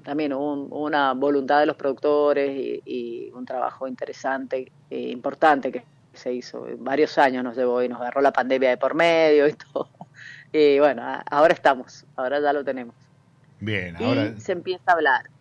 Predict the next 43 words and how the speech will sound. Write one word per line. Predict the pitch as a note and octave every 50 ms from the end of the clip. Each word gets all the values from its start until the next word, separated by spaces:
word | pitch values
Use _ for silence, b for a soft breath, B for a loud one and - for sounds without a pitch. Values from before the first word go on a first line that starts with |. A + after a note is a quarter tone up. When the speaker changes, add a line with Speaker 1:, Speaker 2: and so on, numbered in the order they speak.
| _ _
Speaker 1:
y | - F#3+ -
se | - F#3
empieza | E3+ D#3 D3 - C3
a | A2+
hablar. | - - - - _ _ - -
Así | - D3 - - D#3
que | - - D3+ C#3 _
está, | - C#3+ _ - D#3 D#3 -
está | - - - - D3
bueno, | D3 C3+ A#2+ A#2+ B2 C3 - _ _ _ _ _ _
porque | - - - - C#3
es | C#3+
una | D3+ D#3+ D#3 D3+
región | - B2+ - - D3 C#3+ D3+ D3+ - _ _
muy, | - E3+ F#3+ G3 G3 G3 G3 G3 - _ _
eh, | - C#3+ B2+ B2 B2+
una | A#2+ C3 - - - D#3 - - D3+ C#3+ C#3+
zona | - E3 D#3 D3+
muy | D3+ D3+ D#3 E3+ E3+ F3 E3+ E3 D#3+ D#3 D3+
buena | C#3 C#3+ D3+ D#3 D#3 D#3 D3
para | - C3+ B2+ B2
calidad | - B2 B2 B2 B2 B2 B2+
de, | B2 A#2+ B2 - - _
de | C3+ C3
uva, | A#2+ A#2+ A#2+ - - - - - _
o | -
sea, | - C3
para | B2 B2+ B2
calidad | - B2+ B2 B2+ B2+
de | B2 A#2+
vino. | A#2+ A#2+ A2 - - _ _ B B B B B B B B B _ -
Y, | C#3 C3+ C3 C3 B2+ B2 A#2+ A#2+ A#2 A#2 A#2 A#2+ A2+ G2+ F#2+ - - - - - _ _ _ _ _ _ _ _ _ _ _ _ _ _ _ _ _ _ _ - -
y | - - C3
tiene | A#2+ - C#3 C#3 C#3 D3
su | C#3 - C#3 -
propia | _ D3 D#3+ D#3 D#3+ D#3+ D3 C#3+
identidad, | C3+ B2 C#3 C3 B2 B2
entonces | A#2 - - B2 - - C3+ B2+
me | B2+ B2+ B2
parece | - B2+ - - - - C#3+
que | B2 B2+ B2+
es | B2
importante. | B2+ B2+ A#2+ - B2 B2 - A#2+ A#2 A#2 - -